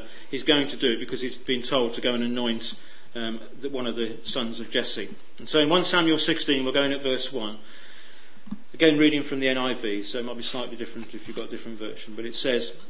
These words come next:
"The Lord said to Samuel, 'How long will you mount, mourn for Saul, since I have rejected him as king over Israel? Fill your horn with oil and be on your way.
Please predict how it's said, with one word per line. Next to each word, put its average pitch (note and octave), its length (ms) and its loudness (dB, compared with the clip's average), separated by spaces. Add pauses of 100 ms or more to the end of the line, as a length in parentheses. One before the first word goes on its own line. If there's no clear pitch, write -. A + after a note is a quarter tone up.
(240)
"The C#3 80 2
Lord G3+ 260 10
said E3 300 4
to - 180 0
Samuel, A#2+ 460 2
'How B3 500 4
long C#3+ 640 4 (320)
will B2+ 140 0
you C3 120 2
mount, C3+ 340 0 (280)
mourn D3+ 260 8
for D3 140 -2
Saul, A#2+ 400 0 (880)
since C#3+ 260 0
I F#3 120 12
have E3+ 100 8
rejected E3 440 6
him C#3+ 160 2
as C#3+ 180 2
king C3 400 2
over C3 260 0
Israel? C3+ 480 2 (640)
Fill - 220 8
your A#3 160 10
horn A3+ 300 12
with F#3+ 180 6
oil F3 300 8
and C#3+ 180 0
be D#3 100 8
on D#3 160 8
your D#3 180 6
way. B2+ 360 4